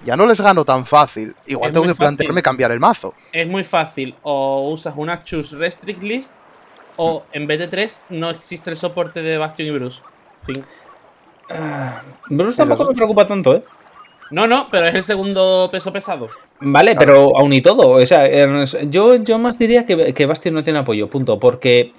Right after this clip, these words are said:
Speaker 3: si realmente Bruce es el segundo peso pesado, pero es que al final Bruce, eh, sigues necesitando el Final Rush, entonces quieres, al, al menos le das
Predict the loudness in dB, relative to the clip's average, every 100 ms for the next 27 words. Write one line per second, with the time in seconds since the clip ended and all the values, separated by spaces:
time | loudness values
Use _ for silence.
0 | _ -20 -20 _ -18 -8 -2 2 4 4
1 | 4 2 0 -2 2 2 0 _ _ -4
2 | 0 0 -2 -4 -2 -2 -2 -4 -4 -2
3 | 0 0 2 6 6 6 0 -2 -2 -2
4 | -4 -2 0 0 -4 -10 _ _ _ _
5 | _ _ -8 0 2 4 2 -2 -12 0
6 | 2 6 6 6 4 2 -4 _ -4 2
7 | 2 2 -2 -2 0 0 0 0 0 2
8 | 0 -2 0 0 0 -2 0 2 2 -2
9 | -6 -2 -2 2 2 2 -2 0 0 -2
10 | -6